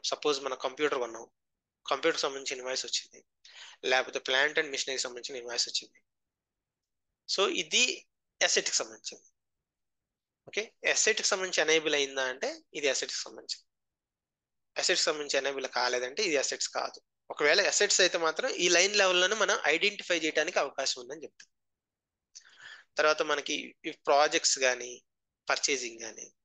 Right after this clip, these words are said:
ప్రాజెక్ట్స్ అంటే మనకి పీపీఎం సంబంధించి ప్రాజెక్ట్, ఆ, ప్రాజెక్ట్స్ దాని రిలేటెడ్ ఇన్వాయిస్ అయితే మాత్రం దాని డీటెయిల్స్ కూడా మనం ఇక్కడ చూడొచ్చు. ప్రాజెక్ట్ నంబర్, టాస్క్ నంబర్, ప్రాజెక్ట్ టాస్క్,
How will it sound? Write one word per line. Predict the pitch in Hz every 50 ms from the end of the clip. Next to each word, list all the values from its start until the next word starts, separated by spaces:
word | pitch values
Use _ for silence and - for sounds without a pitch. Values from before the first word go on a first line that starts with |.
| _ _ _ _ _
ప్రాజెక్ట్స్ | - 160 185 202 220 214 - -
అంటే | 214 190 190 190 220 233 226 214
మనకి | 185 165 156 156 - 151 -
పీపీఎం | _ 190 208 - - 208 202 202 180
సంబంధించి | - - 165 160 165 175 - - - _ _ _ _ _
ప్రాజెక్ట్, | 151 151 156 160 160 - - - - - - - - 90 - 139
ఆ, | 139 131 131 131 127 127 123 -
ప్రాజెక్ట్స్ | - 135 147 156 165 160 - - - - 156 - - _ _ - - - -
దాని | 135 139 147 151 156 151
రిలేటెడ్ | 143 135 143 147 160 170 170 - 170 160 151 - 156
ఇన్వాయిస్ | 143 135 139 143 139 139 135 -
అయితే | 131 - 143
మాత్రం | 123 123 123 120 - - 202 196 170 131
దాని | 131 135 139 143
డీటెయిల్స్ | 139 139 135 - 135 131 -
కూడా | - 135 151
మనం | 165 156 143 135
ఇక్కడ | 123 - 123 -
చూడొచ్చు. | - - 120 127 123 - - - - _ _ _ _
ప్రాజెక్ట్ | - 139 139 127 135 - - 139
నంబర్, | 127 123 123 127 127 123 127 123
టాస్క్ | - 131 123 120 - - -
నంబర్, | 123 120 120 120 120 117 120 - _ _ _ _ _ _ _ _ _ _ _ _ _
ప్రాజెక్ట్ | - 135 123 135 127 -
టాస్క్, | - 123 123 123 - - - -